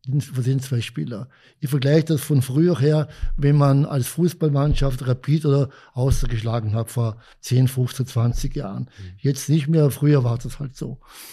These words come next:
Speaker 1: Und genauso ist beim Eishockey, wenn man K A C oder V S V schlägt, dann, dann kommt eine Wende. Und die haben auch geschafft.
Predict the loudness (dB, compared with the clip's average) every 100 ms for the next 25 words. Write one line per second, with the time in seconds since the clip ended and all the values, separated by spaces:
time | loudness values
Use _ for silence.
0 | -20 -20 -6 -2 2 2 4 4 2 0
1 | 0 0 0 -2 0 0 0 0 2 2
2 | 4 2 0 -4 -2 -2 -2 0 2 2
3 | -2 -4 -4 -2 0 2 0 0 -10 -20
4 | -20 _ 2 6 6 6 0 _ _ _
5 | _ _ _ _ _ _ _ -20 -2 2
6 | 2 4 4 6 6 4 4 2 2 0
7 | -2 -8 -18 -6 4 6 6 2 -10 0
8 | 4 4 4 2 -2 -6 -6 -8 -16 -20